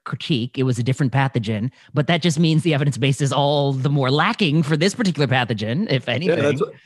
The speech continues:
Speaker 2: that's right. That's all the more reason why we should run trials.
Speaker 1: <laughs> Yeah.
Speaker 2: And, and it's, I agree. I mean, the, one of the most important resources in public health is trust.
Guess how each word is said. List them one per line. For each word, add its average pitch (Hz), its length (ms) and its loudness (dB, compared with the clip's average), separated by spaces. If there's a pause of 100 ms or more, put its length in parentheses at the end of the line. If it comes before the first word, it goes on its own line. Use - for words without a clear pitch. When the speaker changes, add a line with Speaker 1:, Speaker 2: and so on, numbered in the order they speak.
Speaker 2:
that's 151 160 0
right. 156 160 2
That's 123 160 0
all 143 80 4
the 135 80 2
more 127 140 2
reason 113 260 2
why 110 140 4
we 110 80 0
should 107 160 -2
run 107 160 2
trials. 110 480 -4
Speaker 1:
<laughs> 160 60 0
Yeah. 147 180 -4 (500)
Speaker 2:
And, 139 140 -6 (100)
and 143 100 2
it's, 143 200 -2
I 139 100 2
agree. 135 480 2
I - 20 2
mean, 123 220 0 (160)
the, 135 300 -2
one 147 160 0
of 180 80 2
the 139 80 4
most 143 340 2
important 135 420 2
resources 107 540 -2
in 101 80 -2
public 107 280 0
health 110 220 0
is 107 120 -6
trust. - 560 -6